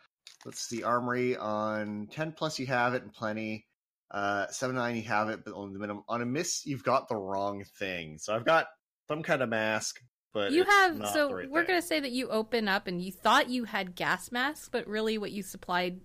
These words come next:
Speaker 2: uh, it with is basically, uh, high-end surgical masks that are really efficient at filtering out,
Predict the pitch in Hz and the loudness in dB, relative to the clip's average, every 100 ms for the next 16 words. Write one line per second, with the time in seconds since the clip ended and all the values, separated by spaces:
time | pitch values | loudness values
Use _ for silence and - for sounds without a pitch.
0 | - - 190 175 - 180 190 180 180 185 | -18 -6 -2 -2 -2 -6 -4 -6 -4 -4
1 | 175 175 - 190 - 202 196 170 180 - | -4 -4 -4 -4 -4 -4 0 2 0 -2
2 | - - - 180 170 165 - 277 285 254 | -16 -20 -8 0 0 0 4 6 8 6
3 | 226 220 - 196 185 202 - 214 214 208 | 4 2 0 2 2 0 -2 0 0 0
4 | 220 - - 208 160 - 180 180 196 202 | -2 -6 -10 -4 -4 0 -2 -2 -2 -2
5 | 185 180 185 - 185 175 - 156 - - | -2 -2 -6 -6 -6 -4 0 0 0 -8
6 | 175 180 175 160 160 165 | -8 -6 -6 -4 -4 -6